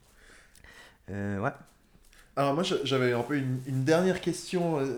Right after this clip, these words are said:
Speaker 2: là-dessus, mais parce qu'on sait que dans, dans tout ce qui est, euh, sciences politiques, euh, et autres, pour, pour l'avoir étudié un peu, j'avais commencé à l'époque, mais il y a une partie, euh, historique.
Speaker 1: Mhm.
Speaker 2: Euh, est-ce que t'a-, t'arrives à voir des,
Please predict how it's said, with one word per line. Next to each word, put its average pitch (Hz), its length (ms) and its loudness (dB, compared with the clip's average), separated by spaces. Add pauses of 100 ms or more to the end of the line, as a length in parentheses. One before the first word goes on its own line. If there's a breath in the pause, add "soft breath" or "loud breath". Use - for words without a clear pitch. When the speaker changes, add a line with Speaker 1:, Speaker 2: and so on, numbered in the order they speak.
Speaker 2:
là-dessus, 139 480 -2
mais 123 400 2
parce - 140 -8
qu'on 131 100 -6
sait 147 220 -2
que 139 120 -6
dans, 113 340 -2
dans 110 120 -6
tout 110 120 -12
ce - 120 -14
qui 127 120 -4
est, 123 40 2
euh, 110 220 0 (120)
sciences 127 320 -6
politiques, 131 800 -6
euh, 104 260 -4
et 110 60 -6
autres, 120 200 -4
pour, - 260 -10
pour - 160 -6
l'avoir 120 240 4
étudié 123 420 -2
un 127 80 0
peu, 180 280 0 (340 loud breath)
j'avais - 260 -16
commencé 127 360 -2
à 123 80 4
l'époque, 151 440 -2
mais 117 140 -2
il 117 40 0
y 117 40 0
a - 20 0
une 113 80 -4
partie, 127 340 -2
euh, 110 200 0
historique. 135 640 -4 (100)
Speaker 1:
Mhm. 131 220 0 (300)
Speaker 2:
Euh, 110 580 2
est-ce 135 260 -2
que 135 60 2
t'a-, 127 240 4
t'arrives 131 400 -2
à 120 80 2
voir 135 320 2
des, 113 520 0